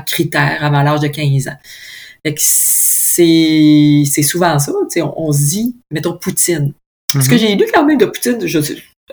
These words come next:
Speaker 1: ça, ça, ça a la valeur que ça a la valeur dans Wikipédia, mais
Speaker 2: Ouais, ouais.
Speaker 1: il disait que c'était un enfant qui était quand même bagarreur et qui avait des troubles de comportement très jeune.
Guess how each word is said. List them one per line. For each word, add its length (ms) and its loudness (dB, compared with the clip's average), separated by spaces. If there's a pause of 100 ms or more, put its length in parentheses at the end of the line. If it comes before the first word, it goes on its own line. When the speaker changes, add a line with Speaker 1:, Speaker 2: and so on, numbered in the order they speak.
(120)
Speaker 1:
ça, 280 -4
ça, 280 -6
ça 500 -6
a 60 2
la 100 2
valeur 280 2
que 60 0
ça 160 2
a 40 4
la 100 2
valeur 300 2
dans 160 0
Wikipédia, 800 0
mais 120 0
Speaker 2:
Ouais, 280 6
ouais. 120 4
Speaker 1:
il 60 6
disait 180 6
que 180 6
c'était 140 0
un 220 6
enfant 240 4
qui 120 2
était 160 0
quand 160 4
même 200 2
bagarreur 720 4
et 260 4
qui 140 0
avait 140 2
des 120 0
troubles 160 -2
de 60 0
comportement 560 -2
très 260 0
jeune. 380 -2